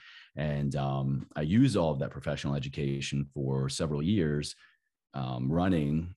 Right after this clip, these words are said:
a concierge medical practice, running their wellness department back east,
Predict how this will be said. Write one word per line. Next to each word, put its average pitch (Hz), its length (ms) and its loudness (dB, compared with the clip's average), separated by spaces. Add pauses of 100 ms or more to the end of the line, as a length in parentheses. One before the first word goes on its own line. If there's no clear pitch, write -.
a 71 120 -6
concierge 76 400 -2
medical 69 280 -4
practice, 67 440 -6
running 73 180 0
their 65 140 -2
wellness 76 420 0
department 67 640 -8
back 64 300 -8
east, - 500 0